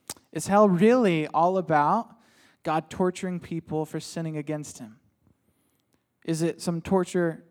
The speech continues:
chamber? Or is there maybe some bigger picture here that we can see? As we've already noted in the location of hell, it's outside the city. Um, this means that we should think of hell in terms of how it relates to God's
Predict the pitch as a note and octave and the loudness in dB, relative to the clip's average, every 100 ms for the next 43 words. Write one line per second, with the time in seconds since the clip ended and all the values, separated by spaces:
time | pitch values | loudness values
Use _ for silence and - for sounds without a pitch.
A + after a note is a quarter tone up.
0 | _ - F#3+ E3+ D#3 E3 E3 E3+ E3+ F#3+ | _ -6 -4 -2 0 0 0 0 2 2
1 | F#3+ F3+ - E3+ D#3+ C#3+ F3 F3+ E3 - | 2 0 -2 -4 -2 -2 0 0 -4 -6
2 | F3+ - E3 D3 D3 C3+ B2+ - _ _ | -8 -8 -10 -8 -8 -8 -10 -16 _ _
3 | _ _ - D3 D3 D3 C#3+ - C#3+ D3 | _ _ -12 -8 -8 -10 -16 -14 -14 -14
4 | - _ _ E3 E3+ F3+ E3 F#3+ G#3+ G3+ | -18 _ _ 0 2 2 4 4 4 2
5 | E3 F3+ G3 G3 D#3 C#3+ C#3 C#3 - E3+ | 2 2 2 0 0 0 0 -4 -6 -6
6 | F3 F#3+ F#3+ F#3+ G3+ G#3 F#3 D3+ - F#3 | -6 -8 -4 0 2 0 -2 -6 -4 0
7 | D#3+ E3+ E3 E3 E3+ E3 A3 G#3+ _ - | 2 2 0 -4 -2 0 0 -4 _ -20
8 | - - - _ _ _ E3+ D#3+ D3 D3 | -20 -20 -20 _ _ _ -2 -2 -2 -6
9 | F3 _ _ _ _ _ _ - D#3+ A3 | -16 _ _ _ _ _ _ -2 6 6
10 | B3+ - G3 G#3 G3 F3+ F3 E3+ G3 G3+ | 6 0 0 0 0 -2 -2 0 0 0
11 | F#3+ - G#3+ A3+ G#3 - D#3 D3 D3+ C#3 | -2 -2 -4 -2 -4 -2 -2 -2 -4 -8
12 | - F#3 F#3+ E3 C#3+ C#3 C3+ _ _ _ | -8 -4 -4 -4 -4 -4 -6 _ _ _
13 | _ - E3+ F#3 E3+ E3 D3 D3 C#3 - | _ -6 0 2 2 0 0 -2 -6 -12
14 | D3 C#3 C#3+ D3 C#3+ | -12 -8 -4 -4 -6